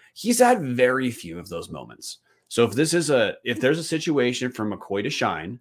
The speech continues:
and maybe Eck and Schleissner to open up the playbook a little bit more, give themselves permission to rely on McCoy to win larger stretches of the game. I mean, this is the matchup you gotta look at,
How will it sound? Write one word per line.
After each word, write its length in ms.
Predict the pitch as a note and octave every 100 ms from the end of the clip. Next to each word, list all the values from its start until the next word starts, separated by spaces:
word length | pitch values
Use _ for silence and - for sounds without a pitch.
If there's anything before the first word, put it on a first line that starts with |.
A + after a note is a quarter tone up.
| -
and 160 | G2 G2
maybe 380 | G#2 G#2 G2+ -
Eck 200 | G2 G2+ - -
and 160 | A#2
Schleissner 420 | G#2 G#2 G2 - G#2
to 100 | F#2
open 240 | F#2+ G#2
up 60 | G#2
the 100 | A#2+
playbook 440 | - G#2 G#2 G2+ -
a 100 | D2+
little 340 | D2+ D#2+ F2
bit 160 | A2+ D#3
more, 360 | A#2+ F#2 D3 _ _ _ _
give 220 | - G2 G#2
themselves 360 | G#2 A2 G#2+
permission 420 | - G#2 G2 G#2+ G2+
to 100 | F#2+
rely 380 | F2+ F2+ F#2
on 160 | F#2+ F#2+
McCoy 360 | E2+ - F2 E2+
to 100 | F2
win 260 | F2+ F2
larger 320 | E2+ F2 E2+ F2+
stretches 460 | - F2+ - F#2
of 60 | F#2
the 40 |
game. 340 | G#2 F#2+ D#2+ D#2 _ _ _ -
I 20 |
mean, 140 | C3+ C#3
this 220 | E3+ F3
is 100 | F3
the 80 | C#3+
matchup 400 | A#2 G#2+ G#2+ F#2+
you 80 | G2
gotta 220 | G2+ G2+
look 260 | G#2 F#3+
at, 220 | E2+ D2+